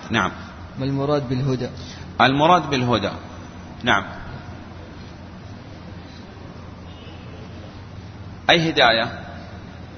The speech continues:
Speaker 1: هداية الدلالة والإرشاد، لأن هذه يملكها النبي صلى الله عليه وسلم، يملكها أتباعه من بعد إذا ساروا على طريقته.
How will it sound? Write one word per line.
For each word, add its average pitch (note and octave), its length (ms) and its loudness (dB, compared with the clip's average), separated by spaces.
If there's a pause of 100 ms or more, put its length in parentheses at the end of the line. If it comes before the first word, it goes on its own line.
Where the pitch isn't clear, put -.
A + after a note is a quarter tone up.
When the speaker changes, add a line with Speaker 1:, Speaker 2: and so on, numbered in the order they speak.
(1400)
Speaker 1:
هداية C#3 440 6
الدلالة C#3+ 400 10
والإرشاد، A2+ 460 4 (180)
لأن A#2+ 180 0
هذه C3+ 200 6
يملكها C3+ 360 2
النبي C3 260 2
صلى C3 160 2
الله A#2+ 140 0
عليه D#3 100 2
وسلم، C#3+ 140 0
يملكها C3+ 220 0
أتباعه C3 280 6
من B2 140 2
بعد C#3+ 180 6
إذا B2 140 0
ساروا C3 320 6
على A#2 160 8
طريقته. G2 500 2